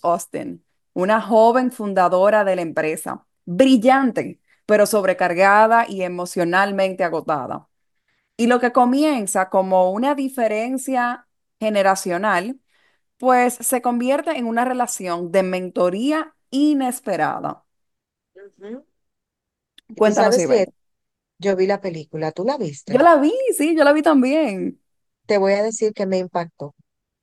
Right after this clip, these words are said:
Speaker 2: Definitivamente, si vamos a, al resultado, quien tenía los resultados impresionantes,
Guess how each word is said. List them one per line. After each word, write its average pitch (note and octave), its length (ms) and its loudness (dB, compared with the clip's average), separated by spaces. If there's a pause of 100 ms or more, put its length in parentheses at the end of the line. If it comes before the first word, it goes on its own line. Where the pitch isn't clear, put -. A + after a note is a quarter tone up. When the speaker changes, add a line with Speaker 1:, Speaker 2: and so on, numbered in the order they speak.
(160)
Speaker 2:
Definitivamente, G3 1000 -2
si - 160 -8
vamos E3+ 440 -6
a, F3+ 260 -2
al E3+ 280 -6
resultado, E3 880 -4 (580)
quien E3+ 300 -2
tenía F3+ 400 0
los E3+ 200 -4
resultados E3 800 -2
impresionantes, E3+ 1300 -4